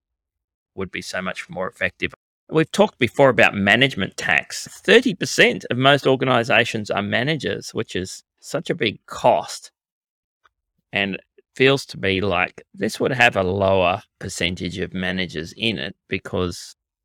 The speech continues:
people are, it's just organized better so that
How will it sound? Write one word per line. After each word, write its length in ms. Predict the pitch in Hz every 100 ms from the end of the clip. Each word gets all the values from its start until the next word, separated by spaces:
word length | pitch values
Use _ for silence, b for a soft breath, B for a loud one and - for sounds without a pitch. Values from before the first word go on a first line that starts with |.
| _ -
people 480 | - 98 - 107 -
are, 480 | 98 95 95 104 123 _ _ _ _ _ _ _ _ _ _ _ _ _ -
it's 120 | -
just 180 | 143 -
organized 560 | 127 143 147 110 95 -
better 240 | - -
so 280 | - - 92
that 180 | 90